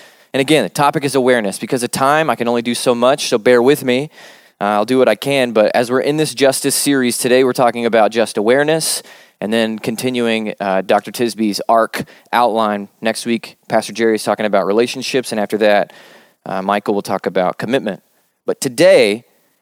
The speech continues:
if you wanna follow kind of my thoughts, my points, here they are. Be aware of God's expectations, be aware of external injustice, and be aware of internal injustice.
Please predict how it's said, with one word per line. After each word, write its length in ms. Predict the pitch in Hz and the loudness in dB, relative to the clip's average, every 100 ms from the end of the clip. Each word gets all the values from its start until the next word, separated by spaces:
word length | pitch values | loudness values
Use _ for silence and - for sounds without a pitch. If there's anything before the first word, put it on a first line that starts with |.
| _ | _
if 100 | - | -6
you 80 | 123 | 0
wanna 180 | 135 143 | 2 2
follow 400 | - 135 135 131 | 2 4 4 2
kind 220 | - 131 | 0 -4
of 60 | 120 | -2
my 120 | 107 | -4
thoughts, 560 | - 131 107 98 - - | 2 2 2 0 -6 -4
my 280 | 110 104 | 0 0
points, 680 | 98 - 151 113 110 - - - | -2 -2 -2 -2 -4 -8 -10 -2
here 160 | 127 | 2
they 140 | 123 117 | 4 4
are. 200 | 98 87 _ _ _ _ _ _ - | 2 -2 _ _ _ _ _ _ -6
Be 160 | 107 160 | 4 6
aware 400 | 151 135 139 156 | 6 6 6 6
of 100 | 135 | 4
God's 300 | 135 139 135 | 4 4 2
expectations, 1120 | 135 - 147 - 143 123 - 107 123 - - _ _ _ _ _ 110 | 0 2 0 0 0 0 -2 -8 -8 -12 -16 _ _ _ _ _ -6
be 180 | 123 139 | 2 4
aware 360 | 135 139 139 | 6 6 6
of 140 | 127 110 - | 4 2 0
external 520 | 156 - 151 127 113 | -2 -2 -2 0 -2
injustice, 800 | 104 104 92 - 101 95 - - _ _ _ _ _ | -2 -2 -2 -4 -6 -6 -10 -14 _ _ _ _ _
and 140 | - 113 | -8 2
be 100 | 135 | 4
aware 320 | 131 127 123 | 6 6 4
of 140 | 107 - | 2 0
internal 680 | 135 143 120 107 92 85 _ _ _ - | -4 -4 -4 -4 -4 -8 _ _ _ -12
injustice. 640 | 107 98 - 85 - - | -4 -4 -4 -12 -16 -18